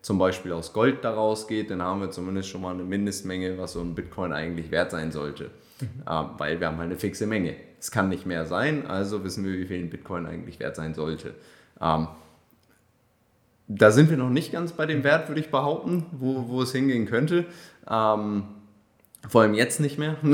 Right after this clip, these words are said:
Speaker 1: <laughs> nachdem es so ganz schön nach unten ging. Ähm, aber da, das wird sich auch wieder geben und das wird auch meiner Meinung nach wieder in die andere Richtung gehen, einfach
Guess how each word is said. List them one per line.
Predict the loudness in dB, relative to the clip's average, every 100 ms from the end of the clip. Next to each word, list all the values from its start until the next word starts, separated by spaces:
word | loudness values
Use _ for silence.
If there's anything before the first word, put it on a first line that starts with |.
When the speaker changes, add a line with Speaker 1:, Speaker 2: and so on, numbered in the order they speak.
| 10 8 6
Speaker 1:
<laughs> | 6 6 6 6 6 6
nachdem | 6 6 4 2 2
es | 2
so | 0 0
ganz | 0 -2
schön | 0
nach | 0 0
unten | 0 0 0
ging. | 2 2 0 -6 -12 -10 -6
Ähm, | 4 6 6 6 2 -2 -16 -20 -4
aber | 4 6 8 6 4 0
da, | 2 2 2 0 -2 -4 -8 -12 -16 -20 _ _ 4
das | 6 8
wird | 8 6
sich | 2 2
auch | 6 6 4
wieder | 0 2 2
geben | 2 2 4 2
und | 0 0
das | -2 -2
wird | -4 -2
auch | -2 -4 -4
meiner | -2 0 0
Meinung | -2 -4 -6
nach | -6 -8 -4
wieder | -4
in | -2 -4
die | -6
andere | -6 -6 -6 -8
Richtung | -10 -10 -8
gehen, | -4 -4
einfach | -4 -6